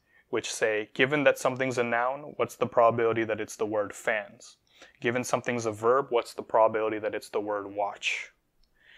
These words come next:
And so if we have these emission probabilities, and we have these transition probabilities, and we have the final sentence, then we're in good shape. We can go ahead and run the hidden Markov model, which, as we saw in that video,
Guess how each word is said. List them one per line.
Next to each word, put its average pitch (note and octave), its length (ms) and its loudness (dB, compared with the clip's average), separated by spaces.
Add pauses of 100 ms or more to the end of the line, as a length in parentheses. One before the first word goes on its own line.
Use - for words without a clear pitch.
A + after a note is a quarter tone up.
(200)
And A2 140 -10
so - 140 -4
if A2+ 240 -6
we A2+ 80 -4
have C3 380 2
these C3+ 240 -2
emission B2+ 300 -4
probabilities, A#2+ 680 2
and A2 160 -12
we G#2 100 -10
have A#2 280 0
these A2+ 180 -8
transition A2+ 520 -6
probabilities, A2 760 -2 (300)
and G#2+ 160 -8
we G#2+ 80 -8
have A#2+ 260 4
the A#2 80 -4
final A2 280 -4
sentence, - 640 -8 (400)
then G#2+ 180 -10
we're A2 160 -2
in G#2 120 -10
good C3 180 0
shape. - 460 -4
We A#2 100 -4
can A2+ 160 -10
go A2+ 160 4
ahead A2+ 240 0
and A2+ 220 -8 (260)
run B2+ 440 2
the B2+ 80 -2
hidden B2 280 0
Markov A#2 380 2
model, C3 380 -2
which, A#2+ 260 -6
as A2+ 240 0
we A#2 80 0
saw A#2 260 0
in A2+ 80 -8
that A2 200 -2
video, A2 380 -2